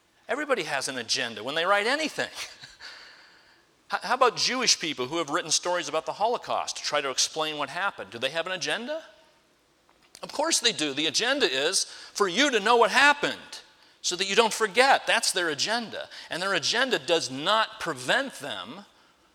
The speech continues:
from reporting history accurately. Now, it can. Are there people who have had agendas who have distorted history?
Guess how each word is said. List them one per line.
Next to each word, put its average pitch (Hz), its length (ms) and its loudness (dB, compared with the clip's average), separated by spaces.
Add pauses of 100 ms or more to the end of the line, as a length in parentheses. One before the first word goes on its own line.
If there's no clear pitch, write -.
from 180 200 -4
reporting 165 540 -4 (100)
history 151 540 -6
accurately. 127 560 -6
Now, 175 180 0
it 139 220 -2
can. 214 680 -2 (380)
Are 143 140 6
there 151 120 2
people 165 340 -2
who 143 120 0
have 135 100 2
had 151 180 2
agendas 147 560 0
who 143 120 -4
have 131 160 -4
distorted 143 460 0
history? 190 420 -6